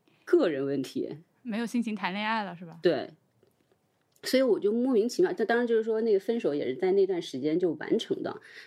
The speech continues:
Speaker 1: 但是呢，就是整个你的这个情绪处在非常，就是外部和内部的一个非常混乱的这个过程当中，所以我就没觉得这个手到底是分完了还是没分完，或者就是说，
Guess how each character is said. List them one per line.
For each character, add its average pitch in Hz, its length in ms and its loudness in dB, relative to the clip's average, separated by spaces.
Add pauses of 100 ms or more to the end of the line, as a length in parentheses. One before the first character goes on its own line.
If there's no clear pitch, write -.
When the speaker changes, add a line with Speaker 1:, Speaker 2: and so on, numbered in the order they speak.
Speaker 1:
但 226 180 4
是 214 120 4
呢， 180 160 4
就 190 100 4
是 185 80 2
整 135 240 0
个 180 320 2
你 143 240 -2
的 131 140 -2
这 175 180 2
个 131 340 -2
情 143 320 2
绪 190 200 2
处 143 200 -6
在 151 260 0
非 175 120 -2
常， 151 340 -2
就 - 140 -2
是 170 120 -2
外 165 300 0
部 147 220 -2
和 139 140 -2
内 165 200 4
部 156 120 -6
的 143 80 -2
一 151 40 0
个 165 80 0
非 160 60 -8
常 185 140 0
混 202 260 0
乱 143 180 0
的 113 120 -8
这 127 120 -4
个 - 220 -4
过 - 160 -4
程 - 180 -2
当 - 200 -6
中， 117 260 -6 (380)
所 - 180 2
以 214 160 2
我 143 180 0
就 190 120 2
没 185 200 4
觉 165 200 2
得 165 100 0
这 165 160 0
个 139 280 -4 (200)
手 120 320 0
到 160 160 0
底 90 280 -2 (600)
是 - 220 -2
分 254 320 2
完 180 160 0
了 139 100 -2
还 143 140 -4
是 156 100 -4
没 143 220 2
分 190 240 4
完， - 180 -2
或 170 160 0
者 147 60 -4
就 165 100 0
是 165 60 0
说， 180 420 0